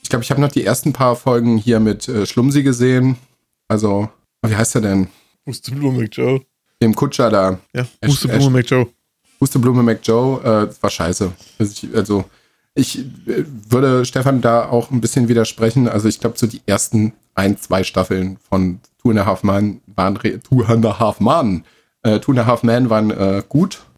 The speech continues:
Speaker 1: Danach hat es leider stetig abgenommen und irgendwie finde ich, dass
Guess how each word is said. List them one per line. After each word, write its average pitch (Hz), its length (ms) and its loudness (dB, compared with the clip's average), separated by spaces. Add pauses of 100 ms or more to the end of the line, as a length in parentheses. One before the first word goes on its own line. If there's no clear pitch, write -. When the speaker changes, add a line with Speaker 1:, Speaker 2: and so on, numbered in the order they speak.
(120)
Speaker 1:
Danach 117 340 0
hat 123 160 -2
es - 300 -4
leider 113 300 2
stetig - 540 -2
abgenommen 165 640 0
und 127 460 2
irgendwie 123 400 2
finde 120 240 2
ich, - 100 -8
dass - 380 -8